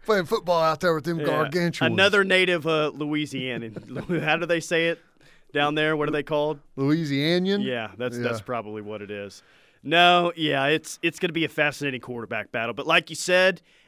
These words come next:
Speaker 2: everyone knows there's probably a legitimate quarterback battle on their hands. Might as well just get out in front of it and just go ahead and say it, you know?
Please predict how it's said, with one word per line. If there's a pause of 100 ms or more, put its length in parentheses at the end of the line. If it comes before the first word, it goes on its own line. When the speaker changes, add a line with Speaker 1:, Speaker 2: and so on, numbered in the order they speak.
Speaker 2:
everyone
knows
there's
probably
a
legitimate
quarterback
battle
on
their
hands.
Might
as
well
just
get
out
in
front
of
it
and
just
go
ahead
and
say
it,
you
know?